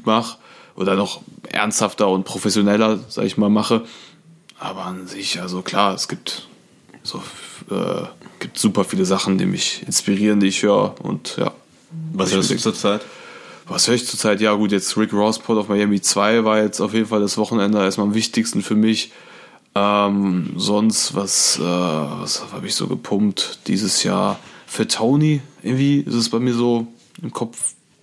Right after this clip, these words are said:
Speaker 2: Also du
Speaker 1: kleben
Speaker 2: hörst auch
Speaker 1: geblieben.
Speaker 2: schon noch, äh, deutsche Musik?
Speaker 1: Ja, genau,
Speaker 2: Viel.
Speaker 1: voll, auf jeden Fall. Ich finde das sehr interessant, so auch wie er reimt, oder wie er so, wie er Dinge erzählt, so das Storytelling, sage ich jetzt mal, finde ich sehr interessant, sehr, sehr,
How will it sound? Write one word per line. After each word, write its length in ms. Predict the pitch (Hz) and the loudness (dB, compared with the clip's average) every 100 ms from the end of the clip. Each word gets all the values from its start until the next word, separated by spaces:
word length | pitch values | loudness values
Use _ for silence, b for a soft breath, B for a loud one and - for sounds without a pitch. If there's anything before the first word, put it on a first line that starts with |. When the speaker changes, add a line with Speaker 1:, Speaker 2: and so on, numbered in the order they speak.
| _ _ - | _ _ -10
Speaker 2:
Also 100 | - | 0
du 120 | 117 | 2
Speaker 1:
kleben 80 | 123 | 4
Speaker 2:
hörst 160 | 131 127 | 4 4
auch 100 | 120 | 2
Speaker 1:
geblieben. 120 | 127 | 2
Speaker 2:
schon 160 | 123 117 | 4 4
noch, 300 | 110 101 104 | 2 0 -2
äh, 320 | 87 92 87 | 2 2 2
deutsche 400 | 82 95 98 113 | 2 0 0 -2
Musik? 440 | 87 87 82 82 | -2 0 0 0
Speaker 1:
Ja, 180 | 113 135 | 2 4
genau, 220 | 131 101 | 2 0
Speaker 2:
Viel. 80 | - | -2
Speaker 1:
voll, 300 | - 113 101 - | -2 -2 -2 -6
auf 180 | - - | -6 -4
jeden 100 | 101 | -2
Fall. 240 | 110 95 | 0 0
Ich 60 | 95 | 0
finde 180 | 117 107 | 0 0
das 80 | |
sehr 160 | - 110 | 2 0
interessant, 640 | 113 113 107 - 110 143 | 0 -2 0 0 0 -2
so 160 | - - | -4 -4
auch 180 | - - | -4 0
wie 120 | 117 | 2
er 100 | 104 101 | 2 0
reimt, 520 | 104 107 131 131 - | 0 0 0 -2 -2
oder 400 | 98 98 92 104 | -2 0 0 2
wie 80 | 107 | 2
er 60 | |
so, 280 | 104 104 101 b b b b _ | 2 2 0 b b b b _
wie 100 | - | -2
er 40 | 101 | 0
Dinge 220 | 113 131 | 4 4
erzählt, 480 | 117 - 123 139 180 | 4 2 4 2 0
so 160 | - 123 | -2 -2
das 340 | 113 - - - - - | 0 -2 -6 -12 -18 -8
Storytelling, 840 | - - 127 135 - - 127 135 | -4 2 4 4 2 0 2 2
sage 200 | 117 117 | 2 0
ich 60 | 120 | 0
jetzt 160 | 127 - | -4 -4
mal, 80 | |
finde 140 | 117 123 | -2 -2
ich 80 | 117 | 0
sehr 120 | 104 | 0
interessant, 560 | 117 117 113 113 135 | 0 -4 -2 -2 -2
sehr, 220 | - 104 107 | 0 0 2
sehr, 320 | 110 110 | 4 2